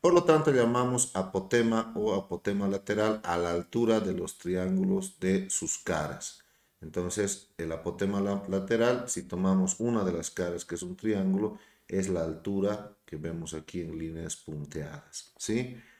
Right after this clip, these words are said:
La altura H de una pirámide es la distancia del vértice donde se juntan todas las caras hasta la base.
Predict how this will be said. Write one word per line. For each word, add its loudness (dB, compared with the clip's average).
La 10
altura 10
H 6
de 0
una 0
pirámide 6
es 4
la 2
distancia 2
del 0
vértice 2
donde -4
se -10
juntan -4
todas 0
las -4
caras 2
hasta -8
la -6
base. -8